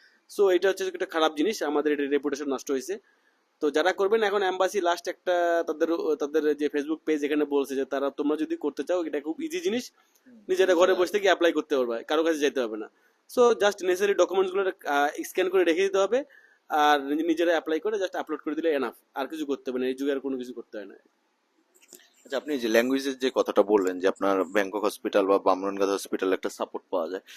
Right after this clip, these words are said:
Speaker 2: ধরেন অনেকেরই, আহ, আপনার একটা বিষয় জানার থাকে যে আপনার থাইল্যান্ডে আসলে চিকিৎসা নেওয়ার ক্ষেত্রে আপনার ভাষা এবং আরেকটা বিষয় হচ্ছে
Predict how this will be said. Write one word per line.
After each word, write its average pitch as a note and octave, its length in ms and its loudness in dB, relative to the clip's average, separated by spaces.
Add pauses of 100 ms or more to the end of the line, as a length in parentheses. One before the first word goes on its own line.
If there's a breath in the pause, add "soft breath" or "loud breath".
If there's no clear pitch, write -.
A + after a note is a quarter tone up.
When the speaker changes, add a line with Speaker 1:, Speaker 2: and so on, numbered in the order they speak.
(180 loud breath)
Speaker 2:
ধরেন C#3 140 0
অনেকেরই, C3+ 680 2 (100)
আহ, G2 500 0
আপনার G#2 280 -4
একটা G2+ 220 -2
বিষয় G2+ 280 -4
জানার G2+ 300 0
থাকে G2 280 -6
যে F#2+ 140 -6
আপনার F#2+ 240 -6
থাইল্যান্ডে G#2+ 500 -4
আসলে G2+ 360 -6 (360 loud breath)
চিকিৎসা B2+ 420 -2
নেওয়ার B2 200 0
ক্ষেত্রে A#2+ 300 -2
আপনার A2+ 320 -2
ভাষা G#2+ 560 0 (120)
এবং G#2+ 280 -4
আরেকটা A2+ 280 -2
বিষয় A#2+ 220 -6
হচ্ছে C#3+ 240 -6